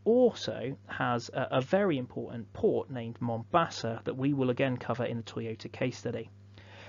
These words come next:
Twenty-two million tonnes of cargo every year come through this port, and much of that cargo which is imported is traded with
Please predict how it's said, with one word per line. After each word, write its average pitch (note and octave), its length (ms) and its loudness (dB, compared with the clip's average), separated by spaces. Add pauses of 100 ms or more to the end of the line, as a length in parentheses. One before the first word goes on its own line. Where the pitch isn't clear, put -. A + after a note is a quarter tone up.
(320)
Twenty-two G3+ 680 6
million F#3+ 600 8
tonnes F3 320 2
of C#3+ 80 -2
cargo D3+ 500 2
every C#3+ 300 0
year D#3+ 260 2
come A#2+ 240 -6
through A#2 160 -8
this A2 140 -8
port, G#2+ 320 -8 (180)
and C3 160 2
much F#3+ 420 2
of C#3 100 -6
that - 180 -4
cargo B2 440 0
which A#2+ 160 -6
is A#2+ 80 -4
imported B2 760 -4
is C3+ 140 -4
traded C3+ 360 2
with C3+ 140 2